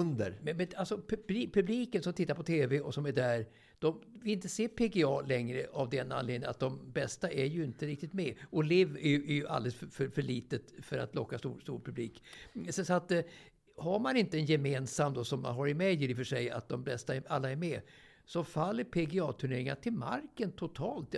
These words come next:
Speaker 2: Intresset är jättelågt nu. Tiger Woods är borta i och för sig, men också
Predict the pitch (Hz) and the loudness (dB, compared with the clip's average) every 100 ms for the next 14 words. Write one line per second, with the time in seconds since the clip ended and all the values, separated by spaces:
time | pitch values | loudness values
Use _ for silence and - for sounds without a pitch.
0 | 165 214 160 214 - - 180 269 262 - | -4 -4 0 0 -2 -4 -4 -4 -4 -2
1 | - 180 320 320 - 113 101 - - - | -2 0 -2 -4 -6 -8 -8 -18 -18 -2
2 | 180 185 208 240 - 147 135 - 131 131 | 4 6 6 4 2 2 2 2 -2 0
3 | 175 120 143 135 - - - - - 247 | 0 0 -2 -4 -10 -20 -20 -14 -4 -4
4 | - - 160 | -2 0 0